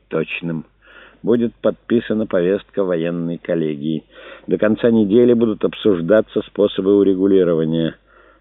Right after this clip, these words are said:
Тут есть что обсуждать, но одно условие окончательно. Тебя отправят в отставку.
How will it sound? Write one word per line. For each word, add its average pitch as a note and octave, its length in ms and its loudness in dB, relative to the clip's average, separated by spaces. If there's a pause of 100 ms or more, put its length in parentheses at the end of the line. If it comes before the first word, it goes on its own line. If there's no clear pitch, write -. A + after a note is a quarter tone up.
Тут - 240 -8
есть C3 300 4
что A2+ 200 2
обсуждать, G2 680 0
но F#2 140 -2
одно G2 300 0
условие G2 500 0
окончательно. B2+ 1000 0 (720)
Тебя G2 300 2
отправят G#2 560 0
в F#2 60 2
отставку. - 680 -4